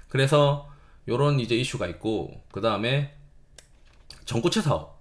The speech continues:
전고체 사업이 이제 이만 톤 정도 캐파인데, 전고체를 뭐, 톤당 보통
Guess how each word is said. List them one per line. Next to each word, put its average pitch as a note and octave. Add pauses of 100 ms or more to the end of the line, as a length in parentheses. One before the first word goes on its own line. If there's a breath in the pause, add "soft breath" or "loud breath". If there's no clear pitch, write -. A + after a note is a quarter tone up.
전고체 E3
사업이 D3+
이제 C3
이만 D3
톤 F3+
정도 A#2+
캐파인데, A#2+
전고체를 C#3+
뭐, A2
톤당 C3+
보통 G2+